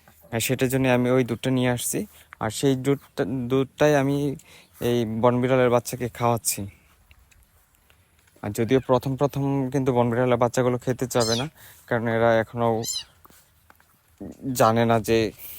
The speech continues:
কিভাবে খেতে হয়, ওরা মায়ের কাছ থেকে খেত, এইভাবে পিডার দিয়ে খাওয়া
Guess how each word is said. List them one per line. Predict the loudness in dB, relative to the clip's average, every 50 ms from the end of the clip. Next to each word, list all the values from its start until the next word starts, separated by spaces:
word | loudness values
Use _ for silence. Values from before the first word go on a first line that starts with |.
| -20 -12
কিভাবে | -4 0 2 2 4 2 2 -2 -2
খেতে | -4 -4 -2 -2 -6
হয়, | -2 0 0 -2 -2 -2 -6 -4 -2
ওরা | 0 0 2
মায়ের | 4 6 8 8 8 6 6
কাছ | 4 0 0 0 -2
থেকে | -6 -4 -4 -4
খেত, | -2 -2 -2 -2 -2 -4 -4 -4 -8 -20 -20 -20 -20 -20 _ _ -4
এইভাবে | -2 2 2 4 4 4 2 0
পিডার | 0 -4 -2 2 2 2 2
দিয়ে | 2 0 0 0
খাওয়া | -2 0 0 2 2 2 0 -2